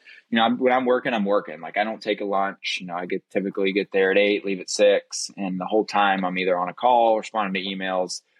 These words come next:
I don't get up and leave for lunch. I just, I prefer to knock out my work so I don't have to do anything on the weekends or have to stay super late, that kind of thing. So I typically, I'm not a big morning workout person. I just, I never really have been.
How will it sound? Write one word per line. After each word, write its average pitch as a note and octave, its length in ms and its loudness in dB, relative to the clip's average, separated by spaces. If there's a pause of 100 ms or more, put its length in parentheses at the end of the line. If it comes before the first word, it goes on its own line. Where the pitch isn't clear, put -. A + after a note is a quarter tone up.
(140)
I G2+ 100 2
don't F#2+ 180 -2
get G2+ 100 4
up F#2+ 160 0
and F#2 160 -8
leave F#2 240 -4
for F2+ 160 -8
lunch. F2 460 0
I G2 60 2
just, F#2+ 280 -2 (180)
I F#2+ 120 0
prefer G#2+ 300 2
to G2 60 2
knock G2 280 0
out F#2+ 100 0
my F#2+ 100 -2
work A#2+ 300 2
so G#2 140 -6
I - 20 -4
don't F2+ 80 -6
have F#2+ 120 -4
to G2+ 60 -8
do G2+ 80 -2
anything F#2+ 260 -4
on F#2 80 -4
the F2+ 60 -4
weekends F#2 540 -2
or F2+ 80 -4
have F#2 120 -6
to F2+ 100 -2
stay - 260 2
super F2 340 -2
late, E2 220 2
that D#2+ 220 2
kind A#1+ 120 -12
of - 160 -14
thing. - 180 -12 (760)
So A#2+ 380 6
I C#3 80 2
typically, D#3 460 2
I'm C3 100 -4
not D3+ 180 0
a C3+ 40 -2
big A2+ 360 -2
morning A2 380 -4
workout G#2 380 0
person. A#2 480 -6
I G2+ 160 -2
just, G#2 320 -6
I F#2 40 -6
never G#2+ 320 0
really A#2 280 0
have G#2+ 320 0
been. G#2 400 -2